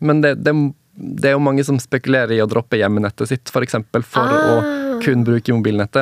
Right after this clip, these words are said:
Speaker 1: og det, mobiloperatørene som leverer det her har jo forsøkt etter beste evne å unngå at det skjer, for at det, hvis folk bruker tusenvis av gigabyte på mobilabonnementet sitt, så koster det dem mer penger enn det det er verdt.
Speaker 2: Ok.
Speaker 1: Ehm, så her er det,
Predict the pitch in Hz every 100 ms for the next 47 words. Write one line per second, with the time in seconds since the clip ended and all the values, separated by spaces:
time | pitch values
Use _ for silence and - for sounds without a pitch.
0 | 120 123 123 113 - _ _ _ 127 120
1 | 120 117 127 135 117 110 120 120 135 104
2 | 113 113 117 117 - 123 - 120 120 -
3 | - 110 113 - 98 110 113 104 101 104
4 | - _ - 110 113 113 113 113 113 110
5 | 120 127 113 117 113 - - 110 - -
6 | 120 - 113 - 110 107 117 104 104 110
7 | 117 101 110 110 120 110 104 104 113 -
8 | - 113 107 - - - - _ 120 117
9 | 110 107 - 113 110 110 139 - 127 -
10 | 113 - 107 101 104 110 - _ 120 110
11 | 110 110 113 117 107 107 110 143 - -
12 | - - - - - - 311 262 117 113
13 | 110 113 110 107 120 110 113 113 107 110
14 | - - 131 127 120 120 113 113 110